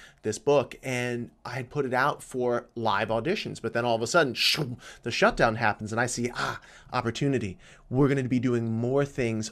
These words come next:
online. And so I created the Online Audition Academy and took the principles from the live teaching that I was doing, uh, in-person teaching that I was doing from my book, and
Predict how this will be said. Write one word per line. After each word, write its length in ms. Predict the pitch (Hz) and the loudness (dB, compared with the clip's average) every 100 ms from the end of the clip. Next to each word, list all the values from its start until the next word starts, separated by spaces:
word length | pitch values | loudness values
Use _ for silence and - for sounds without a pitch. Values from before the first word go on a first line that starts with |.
| - | -10
online. 880 | 113 110 98 98 110 143 117 71 - - | -8 -6 -6 -6 -4 -4 -6 -10 -14 -12
And 140 | 110 | -8
so 140 | - 110 | -2 -2
I 80 | |
created 420 | 107 113 104 107 104 | -2 -4 -4 -4 -6
the 140 | - | -8
Online 600 | 113 104 98 98 95 95 | -8 -8 -6 -6 -8 -8
Audition 500 | 95 92 113 - 98 - | -8 -6 -4 -4 -8 -10
Academy 500 | 104 110 95 92 87 | -6 -2 -2 -2 -6
and 100 | 90 | -6
took 140 | 127 | -8
the 80 | 113 | -8
principles 480 | - 117 110 107 104 | -8 -8 -8 -10 -10
from 300 | - 107 98 - - - | -4 -4 -4 -10 -16 -2
the 100 | 120 | 0
live 440 | 117 107 113 110 | 2 2 2 -2
teaching 380 | - 110 110 101 | -6 -6 -4 -4
that 100 | 104 | -4
I 140 | 101 | -4
was 180 | 101 98 | -4 -6
doing, 380 | - 107 101 98 - - - | -4 -4 -4 -8 -14 -20 -12
uh, 220 | 113 104 - | -8 -6 -4
in-person 460 | 135 117 131 127 | -4 -2 -4 -4
teaching 300 | 120 117 117 | -8 -8 -6
that 80 | 107 | -4
I 20 | |
was 100 | 104 | -4
doing 160 | 113 107 | -4 -6
from 180 | - 104 | -6 -6
my 120 | 98 | -6
book, 420 | 98 123 120 - - - - - | -4 2 2 0 -8 -20 -20 -2
and 400 | 135 123 120 120 | 2 2 2 -2